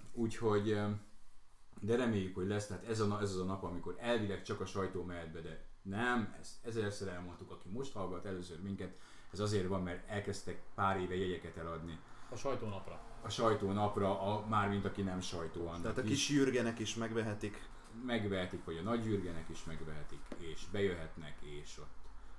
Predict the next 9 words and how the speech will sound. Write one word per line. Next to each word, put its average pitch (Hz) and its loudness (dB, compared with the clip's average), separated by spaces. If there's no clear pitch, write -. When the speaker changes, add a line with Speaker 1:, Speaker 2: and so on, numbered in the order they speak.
Speaker 1:
zavaróan 104 6
pancsikolhatnak 92 2
a 85 0
játékoknál, 82 0
miközben 80 -4
a 76 -2
mások 87 0
a 76 -6
munkájukat 85 -2